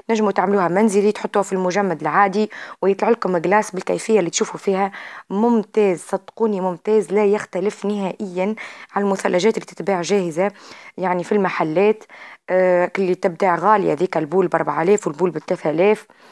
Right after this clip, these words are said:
فريمون معناها شوفوا نتوما بول شو قداش، معناها كاس كيف هكاكا قداش يتكلف، يجي تسعة آلاف وعشرة آلاف فرانك، معناها غلاس. دونك تنجموا تعملوه في الدار بأقل التكاليف وسهل وبسيط واحترافي، وبالحق متأكدة الوصفة باش تعجبكم على الآخر.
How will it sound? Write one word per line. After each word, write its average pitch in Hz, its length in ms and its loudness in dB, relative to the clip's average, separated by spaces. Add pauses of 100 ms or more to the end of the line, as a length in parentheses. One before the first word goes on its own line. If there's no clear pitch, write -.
(300)
فريمون 190 440 4
معناها 202 460 4
شوفوا 185 400 0
نتوما 190 240 4
بول 185 220 2
شو 208 100 -2
قداش، 175 540 -2
معناها 165 220 -6
كاس 196 200 -2
كيف 185 200 -6
هكاكا 190 540 -2 (400)
قداش 185 260 -4
يتكلف، 160 480 -4
يجي 170 180 -2
تسعة 180 300 -6
آلاف 196 200 0
وعشرة 180 240 -2
آلاف 175 140 -4
فرانك، - 340 -2
معناها 180 200 -4
غلاس. 151 360 -6 (640)
دونك - 220 -2
تنجموا 233 280 4
تعملوه 196 280 0
في - 120 -6
الدار 202 320 2
بأقل 208 520 -4
التكاليف 190 680 -2
وسهل 170 580 0
وبسيط 190 520 -4
واحترافي، 202 1040 0 (600)
وبالحق 185 760 -2
متأكدة 185 440 -4
الوصفة 202 220 -2
باش 180 100 -14
تعجبكم 180 420 -6
على 156 160 -2
الآخر. 214 320 0